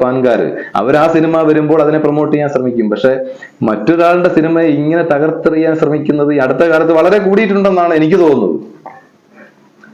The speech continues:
അപ്പോൾ ഇതിന്റെ പിന്നിൽ തകരുന്ന ഒരു വ്യവസായമില്ലേ? അല്ലെങ്കിൽ ഇതുകൊണ്ട് നിങ്ങൾ എന്താണ് നേടുന്നത്? മനസ്സിനൊരു സുഖമോ? അ-, അതോ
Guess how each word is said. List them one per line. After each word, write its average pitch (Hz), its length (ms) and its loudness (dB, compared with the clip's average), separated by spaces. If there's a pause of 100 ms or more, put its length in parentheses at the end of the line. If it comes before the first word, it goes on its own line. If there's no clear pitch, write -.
അപ്പോൾ 156 240 -2
ഇതിന്റെ 170 300 2
പിന്നിൽ 175 220 2 (100)
തകരുന്ന 175 380 2
ഒരു 185 120 2
വ്യവസായമില്ലേ? 160 720 2 (440)
അല്ലെങ്കിൽ 196 340 0
ഇതുകൊണ്ട് 214 300 4
നിങ്ങൾ 214 220 2
എന്താണ് 202 360 2
നേടുന്നത്? 180 440 2 (400)
മനസ്സിനൊരു 156 520 0
സുഖമോ? 131 340 2 (460)
അ-, 147 160 -2
അതോ 160 100 4